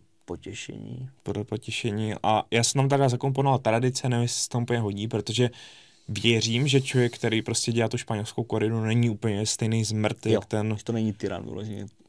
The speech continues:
Speaker 2: člověk, co si za-, zavře skle-, eh, psa do sklepa a roztahuje mu tam kosti, nebo já nevím, co můžou dělat
Speaker 1: Eh,
Speaker 2: teď ti lidi.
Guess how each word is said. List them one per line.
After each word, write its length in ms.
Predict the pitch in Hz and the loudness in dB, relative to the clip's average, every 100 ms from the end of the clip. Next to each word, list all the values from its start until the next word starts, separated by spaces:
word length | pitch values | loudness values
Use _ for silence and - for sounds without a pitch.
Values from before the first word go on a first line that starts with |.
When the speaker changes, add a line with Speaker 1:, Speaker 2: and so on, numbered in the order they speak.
| _ - | _ -2
Speaker 2:
člověk, 280 | 117 113 | 0 0
co 120 | - 120 | -2 -2
si 120 | 117 | 0
za-, 180 | 110 110 | 0 0
zavře 240 | 104 104 117 | -2 -2 -2
skle-, 260 | - - - | -2 -4 -4
eh, 220 | 104 104 | -4 -4
psa 200 | - 117 | -2 -2
do 100 | 110 | -2
sklepa 440 | - 104 101 113 - | -4 -4 0 0 2
a 380 | 104 104 101 - - | 0 2 0 -2 -4
roztahuje 540 | 107 110 - 110 107 | -4 -4 -2 -2 0
mu 100 | 107 | -2
tam 180 | 110 113 | -2 0
kosti, 320 | 110 - - | -2 -4 -4
nebo 140 | 104 107 | 0 2
já 80 | 110 | 2
nevím, 140 | 107 | 0
co 140 | - | -2
můžou 320 | 107 104 104 101 | -4 -4 -4 -2
dělat 240 | 101 101 104 | -2 -2 -2
Speaker 1:
Eh, 20 | |
Speaker 2:
teď 120 | 104 | -2
ti 100 | - | -4
lidi. 220 | 101 113 | -4 -4